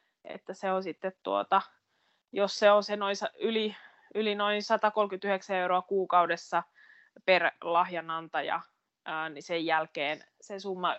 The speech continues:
ylittäessä, niin sitten pitää, pitäisi tehdä se lahjaveroilmoitus. Elikkä se, se pitää vaan mielessä, että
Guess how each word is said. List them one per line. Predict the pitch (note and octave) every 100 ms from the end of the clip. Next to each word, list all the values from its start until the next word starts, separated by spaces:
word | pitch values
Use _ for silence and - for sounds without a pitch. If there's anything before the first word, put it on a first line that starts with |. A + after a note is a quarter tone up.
| -
ylittäessä, | F#3 F3+ - D#3 C#3+ - - D#3 _ _ _ - - _ _ -
niin | E3+ D#3+ -
sitten | - - - -
pitää, | - C3 D3+ - _ _ _
pitäisi | - - -
tehdä | - -
se | - -
lahjaveroilmoitus. | - G3+ G3 F#3 F#3 - A#1+ B1+ - - G#3 - _ _ _ _ _ _ _ _ -
Elikkä | - - - G#3 _ _ -
se, | - - -
se | -
pitää | G3+ F#3+ A3
vaan | A3+ G#3+
mielessä, | E3+ F3+ - -
että | -